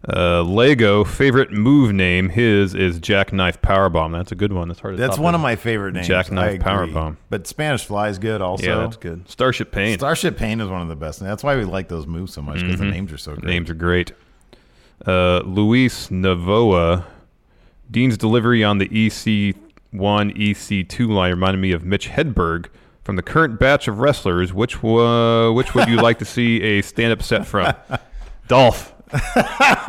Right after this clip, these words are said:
Speaker 2: Well, you can.
Speaker 1: I know,
Speaker 2: I'm
Speaker 1: I
Speaker 2: pretty
Speaker 1: haven't.
Speaker 2: sure you can get on YouTube.
Speaker 1: Um, Big E.
Speaker 2: Oh, that's a good one. That's a really good one.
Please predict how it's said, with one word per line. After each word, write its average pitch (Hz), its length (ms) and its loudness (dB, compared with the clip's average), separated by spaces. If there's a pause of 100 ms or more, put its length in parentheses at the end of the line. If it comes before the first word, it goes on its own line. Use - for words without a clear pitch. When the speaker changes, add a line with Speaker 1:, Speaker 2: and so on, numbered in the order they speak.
(440)
Speaker 2:
Well, 175 160 0
you 185 220 -2
can. 247 760 2
Speaker 1:
I 98 100 0
know, 98 240 2
Speaker 2:
I'm 165 160 4
Speaker 1:
I 170 40 4
Speaker 2:
pretty 254 160 6
Speaker 1:
haven't. 339 180 4
Speaker 2:
sure 180 160 4
you 190 100 2
can 170 100 0
get 123 140 2
on 139 160 2
YouTube. 123 460 -2 (560)
Speaker 1:
Um, 113 880 -2 (580)
Big 117 220 2
E. 107 200 2 (680)
Speaker 2:
Oh, 175 220 6
that's 180 260 2
a 160 80 2
good 101 220 0
one. 73 400 -8 (200)
That's 104 220 -4
a 101 60 -8
really 85 260 -6
good 76 180 -8
one. 71 280 -10